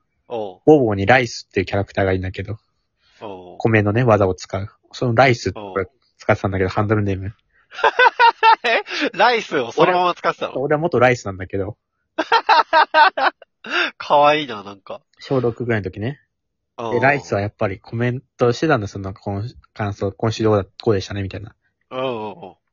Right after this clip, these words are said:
Speaker 2: で、その時に、ひばり京也っていうすごいかっこいいキャラクターがいて。
Speaker 1: あー、いたね。
Speaker 2: そのひばりがすごい活躍するし-、週があったんだよ。
Speaker 1: おうおうおう。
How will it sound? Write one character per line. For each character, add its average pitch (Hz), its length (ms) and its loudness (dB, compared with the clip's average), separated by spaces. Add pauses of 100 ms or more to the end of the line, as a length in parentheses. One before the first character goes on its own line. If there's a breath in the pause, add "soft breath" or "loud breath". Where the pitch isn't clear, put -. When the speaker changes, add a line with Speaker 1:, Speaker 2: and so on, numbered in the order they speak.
(320)
Speaker 2:
で、 - 80 -20
そ 170 160 -4
の 180 60 -4
時 175 240 -4
に、 98 300 -6 (520)
ひ - 240 0
ば 170 140 6
り 190 160 2
京 196 140 8
也 131 160 6
っ - 20 -6
て - 220 -10
い - 20 -4
う - 20 -6
す - 100 -6
ご 117 40 -2
い 104 40 -2
か - 140 -4
っ - 80 -12
こ 147 120 6
い - 20 4
い 120 40 0
キ - 80 -4
ャ 95 40 -4
ラ 98 80 -6
ク - 100 -20
タ 95 100 -8
ー 92 60 -8
が 92 80 -10
い 95 80 -12
て。 - 300 -16 (300)
Speaker 1:
あ 175 500 6
ー、 - 20 -2
い 143 60 -12
た 151 160 2
ね。 185 240 0 (240)
Speaker 2:
そ - 140 -12
の 117 40 -8
ひ 143 160 -4
ば 160 140 6
り 165 100 4
が 165 100 4
す - 140 -8
ご 214 80 8
い 202 40 0
活 - 240 -4
躍 104 140 -2
す - 140 -8
る 110 240 0
し-、 - 280 -4
週 - 260 -6
が 104 80 -2
あ - 20 -4
っ - 40 -8
た - 140 -16
ん 101 60 -14
だ 107 80 -14
よ。 - 80 -20 (560)
Speaker 1:
お 147 80 -8
う 143 40 -2
お 143 40 -2
う 113 500 -6
お 80 40 -20
う。 - 40 -20